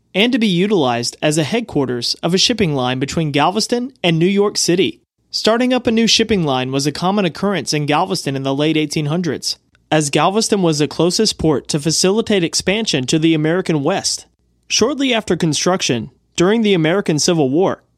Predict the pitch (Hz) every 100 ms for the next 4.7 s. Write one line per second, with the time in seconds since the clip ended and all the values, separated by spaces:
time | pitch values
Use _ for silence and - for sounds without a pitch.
0 | _ 170 165 233 269 180 156 151 139 160
1 | 180 190 - 151 143 160 - 220 175 185
2 | 175 135 143 160 143 151 185 202 151 151
3 | 175 202 - 139 131 135 165 - 165 156
4 | 165 - 160 143 160 196 -